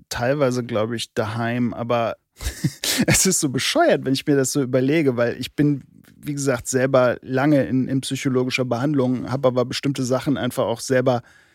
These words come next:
teilweise selbst in der Behandlung nicht an mich rangelassen, <laughs> was so merkwürdig ist, dass es jetzt in einem Podcast irgendwie passiert. Aber das sind, glaub ich, so Sachen wie,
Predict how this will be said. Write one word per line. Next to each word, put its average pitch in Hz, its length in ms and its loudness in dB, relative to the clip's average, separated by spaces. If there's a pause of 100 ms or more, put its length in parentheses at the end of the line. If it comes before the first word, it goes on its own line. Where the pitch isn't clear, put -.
teilweise 131 420 2
selbst 135 300 0
in 143 120 0
der 131 100 4
Behandlung 147 480 6
nicht 127 200 0
an 131 100 4
mich 117 180 0
rangelassen, 120 580 2
<laughs> - 40 0
was - 140 6
so 175 100 6
merkwürdig 143 540 2
ist, - 200 -4
dass 123 140 -2
es 131 140 -4
jetzt 123 200 -4
in 117 80 -2
einem 113 100 -4
Podcast - 540 -2
irgendwie 113 240 -4
passiert. 117 480 -8 (580)
Aber 123 160 2
das 123 200 -2
sind, 156 160 4
glaub 135 240 4
ich, 135 80 0
so 143 140 -2
Sachen 120 500 2
wie, 120 340 0